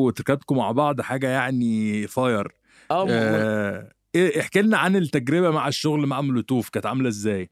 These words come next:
Speaker 2: مولوتوف من نوعية الناس اللي بن-، بنروح قاعدين، ممكن نقعد نتكلم في المزيكا ونقعد مش عارف إيه كده، نقعد كتير جدا وما يعملش حاجة وممكن نعمل. يعني دايما لما مولوتوف بقول له: "تعال نشتغل ونخلص،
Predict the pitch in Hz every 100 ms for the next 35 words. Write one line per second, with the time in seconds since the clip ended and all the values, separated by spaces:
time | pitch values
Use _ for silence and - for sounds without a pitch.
0 | _ 120 139 143 135 196 190 170 151 143
1 | 139 165 160 165 165 156 160 135 131 127
2 | 127 117 113 123 185 196 - 160 - 180
3 | 185 190 160 156 180 185 143 151 147 131
4 | 156 175 180 165 151 175 180 160 165 175
5 | 135 180 160 185 165 156 180 170 - 190
6 | 180 190 160 147 170 147 180 185 165 180
7 | 175 170 117 - _ _ 135 139 175 185
8 | 180 160 175 170 175 180 - - - 131
9 | 190 - 214 220 240 214 - _ - 156
10 | 156 156 165 175 131 113